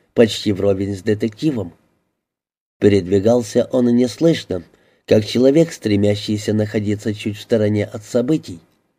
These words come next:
«Итак», — произнес Натаниэль. «Да, итак, меня зовут Каплан,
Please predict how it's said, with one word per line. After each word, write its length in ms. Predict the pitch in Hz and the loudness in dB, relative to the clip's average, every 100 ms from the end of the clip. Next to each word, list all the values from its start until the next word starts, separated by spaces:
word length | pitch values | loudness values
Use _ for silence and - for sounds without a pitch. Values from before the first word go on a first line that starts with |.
| _ _ _ - | _ _ _ -2
«Итак», — 600 | 104 104 107 147 - - _ _ _ _ | 0 2 2 0 0 -14 _ _ _ _
произнес 560 | - 110 101 101 95 - | 2 4 4 0 -2 -2
Натаниэль. 680 | 104 95 104 110 131 113 - _ _ _ _ _ _ _ _ _ _ 107 | -4 -4 -2 0 0 -2 -8 _ _ _ _ _ _ _ _ _ _ -2
«Да, 360 | 107 120 139 - - - | 2 4 2 -2 -14 -4
итак, 560 | 107 107 131 135 - - _ _ _ _ _ _ - | 0 2 2 0 -4 -20 _ _ _ _ _ _ 0
меня 400 | - 120 143 165 | 4 6 8 6
зовут 380 | 117 104 101 - | 6 2 2 2
Каплан, 480 | 113 113 143 139 | 0 2 2 2